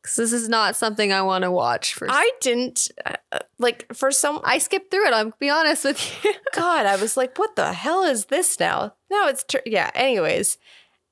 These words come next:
Speaker 2: Hans is found stabbed to death on a park bench and Robert is
Speaker 1: Ugh.
Speaker 2: killed by an explosion in the shop.
Speaker 1: He
Speaker 2: So
Speaker 1: kills himself, though, does he not? Or that, if, I felt like it was suicide in a
Speaker 2: I
Speaker 1: way.
Speaker 2: felt as though it was suicide.
Speaker 1: Especially his parting words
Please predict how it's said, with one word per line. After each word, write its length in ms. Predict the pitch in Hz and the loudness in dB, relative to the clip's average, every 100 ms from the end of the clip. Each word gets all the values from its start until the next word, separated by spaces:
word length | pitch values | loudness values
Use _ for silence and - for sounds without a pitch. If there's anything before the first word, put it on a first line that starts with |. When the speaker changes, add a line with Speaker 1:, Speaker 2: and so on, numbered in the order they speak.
| _ - | _ -4
Speaker 2:
Hans 440 | 285 311 330 349 | 0 2 2 0
is 160 | 349 - | 0 0
found 320 | 262 233 240 | 0 0 0
stabbed 280 | - 208 196 | 0 0 -2
to 60 | 214 | 0
death 260 | 202 196 196 | 0 2 0
on 100 | 190 | -2
a 80 | |
park 380 | 185 - 185 - | -4 -2 -2 0
bench 320 | 175 175 214 - | 0 2 0 0
and 160 | 202 | 0
Robert 300 | 190 196 208 202 | 0 2 2 2
is 160 | 208 | 0
Speaker 1:
Ugh. 60 | - | -2
Speaker 2:
killed 280 | 226 190 185 | 0 0 0
by 100 | 175 | 0
an 100 | 175 | 0
explosion 600 | 185 - 190 190 196 180 | 0 0 0 0 0 0
in 140 | 180 | 0
the 80 | 175 | 0
shop. 480 | - - - 202 - | 0 0 0 0 -2
Speaker 1:
He 140 | 294 | -2
Speaker 2:
So 100 | 262 | 0
Speaker 1:
kills 160 | 349 370 | 2 2
himself, 360 | 330 415 466 - | 0 -2 -4 -2
though, 300 | 208 196 214 | 0 0 0
does 180 | 247 285 | -2 -2
he 60 | |
not? 220 | 285 349 | 0 0
Or 480 | - 220 208 202 240 240 | 0 2 2 0 -2 -2
that, 340 | 214 202 - | 0 0 -2
if, 140 | - - | -4 -2
I 100 | 320 | 0
felt 160 | 415 415 | 2 0
like 120 | 285 | 2
it 60 | |
was 120 | 240 - | 0 0
suicide 480 | 226 220 - 175 175 | 0 0 2 0 2
in 40 | |
a 40 | 214 | 2
Speaker 2:
I 140 | 240 | 2
Speaker 1:
way. 60 | - | 0
Speaker 2:
felt 180 | 302 | -2
as 100 | 311 | -2
though 100 | 285 262 | 0 2
it 40 | |
was 120 | 240 - | 2 2
suicide. 380 | 262 254 220 190 | 2 2 2 2
Speaker 1:
Especially 1200 | - - - - 254 302 - 302 277 262 - 247 | 2 2 0 0 0 2 2 2 2 0 0 -2
his 220 | 247 226 | -2 -4
parting 540 | - - 226 226 226 208 | -6 -4 0 0 0 2
words 580 | 202 202 202 - - | 2 2 2 0 -2